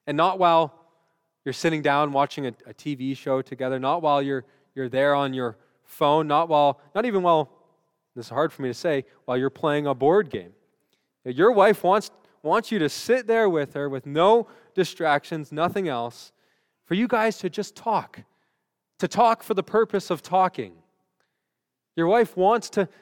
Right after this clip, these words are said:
to know you. She wants to, to, to, to share a part of herself with you and to have you share part of, of yourself with her. You know, I know many men that can, can go and,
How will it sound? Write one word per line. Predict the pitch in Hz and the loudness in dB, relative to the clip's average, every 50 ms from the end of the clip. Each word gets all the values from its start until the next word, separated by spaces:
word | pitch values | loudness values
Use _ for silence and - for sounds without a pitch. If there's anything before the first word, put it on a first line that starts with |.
| _ _ | _ _
to | - 202 208 | -6 -4 -4
know | 190 170 165 180 214 254 285 | -2 0 2 4 4 4 4
you. | 262 196 151 127 113 | 2 0 -2 -4 -6
She | 113 - - 185 | -6 -8 -8 -4
wants | 170 190 226 233 - - | -2 0 0 0 -2 -2
to, | - 208 170 - _ _ _ _ | -4 -4 -4 -6 _ _ _ _
to, | - 202 190 165 - _ _ _ _ _ | -2 -2 -2 -2 -2 _ _ _ _ _
to, | - 196 185 180 170 - _ _ _ _ _ | 0 2 2 2 2 0 _ _ _ _ _
to | - 185 170 | -2 -2 -2
share | - - - - - 214 202 220 254 262 254 | -2 -4 -6 -4 0 0 2 4 6 6 6
a | - | 4
part | - - - 226 226 220 | 2 2 4 4 6 6
of | 220 196 - | 4 2 0
herself | - - 214 202 170 - - - 233 262 269 240 - | 0 2 2 2 2 0 0 2 4 4 4 4 2
with | 220 196 170 - | 0 0 0 0
you | 185 190 | 0 0
and | 196 185 | 0 0
to | 175 180 | 0 0
have | 180 180 156 | 0 0 0
you | 151 190 226 240 208 | -2 -8 -10 -10 -8
share | - - 208 196 180 | -6 -2 -2 -2 -2
part | - - 202 190 180 | -2 0 2 2 2
of, | 180 165 - _ _ _ _ _ _ _ - | 2 0 -2 _ _ _ _ _ _ _ -2
of | 156 151 147 - _ _ _ | 0 0 0 -2 _ _ _
yourself | - 147 175 214 262 294 262 - - - 160 143 139 151 151 - - _ _ _ _ _ _ _ | -2 4 6 6 6 6 4 0 -2 0 2 2 2 2 0 -4 -12 _ _ _ _ _ _ _
with | 165 180 185 185 | 0 0 0 0
her. | - - 233 277 214 117 92 95 104 _ _ _ _ _ _ _ _ _ _ _ _ _ _ _ _ _ _ _ _ - | 0 2 2 2 2 2 -2 -8 -16 _ _ _ _ _ _ _ _ _ _ _ _ _ _ _ _ _ _ _ _ -6
You | 147 165 | -4 -2
know, | 160 | 0
I | 165 196 | 0 0
know | 226 233 226 | 2 2 0
many | 202 185 202 226 247 269 254 | 2 2 0 0 0 0 0
men | 196 170 156 127 107 98 92 - _ _ _ _ _ - | 2 2 2 2 0 -4 -10 -18 _ _ _ _ _ -4
that | 180 175 - | -2 0 0
can, | 202 170 143 - _ _ _ _ | 0 -2 -2 -4 _ _ _ _
can | - 190 196 170 156 | -2 0 0 0 2
go | 143 170 180 214 247 247 220 | 4 6 8 8 8 8 6
and, | 185 165 | 4 0